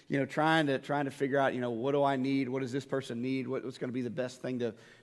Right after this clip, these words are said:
to buy and surround myself with? Heard a story about a, um, a lady that went to a pet shop. She, and, uh, she wanted to buy a parrot. She's kinda lonely, and so she wanted a,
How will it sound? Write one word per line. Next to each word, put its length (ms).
to 100
buy 420
and 180
surround 340
myself 400
with? 220
Heard 120
a 60
story 320
about 300
a, 240
um, 180
a 80
lady 340
that 140
went 200
to 100
a 60
pet 260
shop. 420
She, 300
and, 300
uh, 160
she 240
wanted 160
to 60
buy 240
a 40
parrot. 500
She's 160
kinda 200
lonely, 500
and 80
so 100
she 160
wanted 340
a, 140